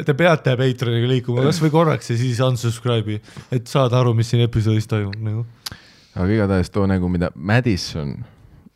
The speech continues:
Speaker 2: penetratsiooni hetkel tegi, sama elumuutev nagu minu eelmine kiri loodetavasti teie jaoks oli. Üsna kohe peale klipi vaatamist võtsime siis selle asjaga ise käsile. Ütlen ausalt,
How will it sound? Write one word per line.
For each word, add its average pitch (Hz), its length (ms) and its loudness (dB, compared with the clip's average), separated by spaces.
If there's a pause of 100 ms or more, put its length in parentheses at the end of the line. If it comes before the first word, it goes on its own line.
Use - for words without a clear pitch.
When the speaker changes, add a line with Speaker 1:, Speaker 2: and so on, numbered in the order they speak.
(120)
Speaker 2:
penetratsiooni 85 760 0
hetkel 78 260 -4
tegi, 85 300 0 (680)
sama 104 320 2
elumuutev 87 720 0
nagu 85 240 0
minu 90 240 2
eelmine 85 400 0
kiri 82 220 0 (160)
loodetavasti 80 640 -2
teie 80 180 0
jaoks 76 300 -4
oli. 76 160 -4 (840)
Üsna 117 240 2
kohe 98 240 2
peale 87 240 0
klipi 92 320 0
vaatamist 85 540 -2
võtsime 82 340 -2
siis 82 140 -6
selle 85 240 0
asjaga 80 260 -2
ise 82 220 0
käsile. 82 400 -2 (680)
Ütlen 98 240 0
ausalt, 90 480 0